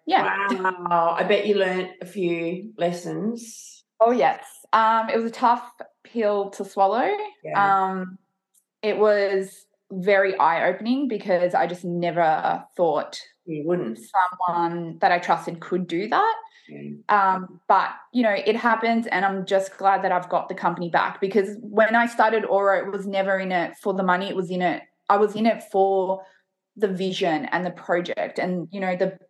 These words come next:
Speaker 1: creating beautiful products that people can
Speaker 2: Yeah.
Speaker 1: experience down to
Speaker 2: That,
Speaker 1: life.
Speaker 2: that,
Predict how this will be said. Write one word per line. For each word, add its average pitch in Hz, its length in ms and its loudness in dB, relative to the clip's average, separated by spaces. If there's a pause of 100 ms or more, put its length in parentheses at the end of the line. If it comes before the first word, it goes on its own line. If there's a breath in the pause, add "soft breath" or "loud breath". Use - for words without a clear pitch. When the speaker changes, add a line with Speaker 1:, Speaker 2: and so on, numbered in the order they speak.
(320)
Speaker 1:
creating 214 520 2
beautiful 208 380 -8
products 202 360 -2
that - 100 -2
people 196 220 -2
can - 100 -4
Speaker 2:
Yeah. 151 140 0
Speaker 1:
experience 175 500 -4 (180)
down 190 220 0
to - 140 -14
Speaker 2:
That, 208 80 2
Speaker 1:
life. 180 160 2
Speaker 2:
that, 190 180 2